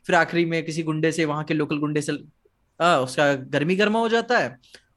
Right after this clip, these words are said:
उसके जो, उसको प्यार हो चुका होता है, तो उस-, वो भी अपनी जॉब छोड़ना चाहता है गुंडों वाली।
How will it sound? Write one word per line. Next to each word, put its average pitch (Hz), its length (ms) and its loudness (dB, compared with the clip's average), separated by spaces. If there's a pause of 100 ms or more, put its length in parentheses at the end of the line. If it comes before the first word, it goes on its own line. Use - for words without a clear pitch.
उसके 180 260 -2
जो, 190 240 0
उसको 185 200 -4
प्यार 208 260 2
हो 240 60 2
चुका 240 240 -4
होता 233 300 0
है, 240 80 2
तो 214 280 -8
उस-, - 260 -16
वो 180 120 0
भी 190 120 -2
अपनी 294 460 -4
जॉब 190 240 0
छोड़ना 185 280 0
चाहता 131 280 -2
है 131 60 -2
गुंडों 135 280 -4
वाली। 113 220 -8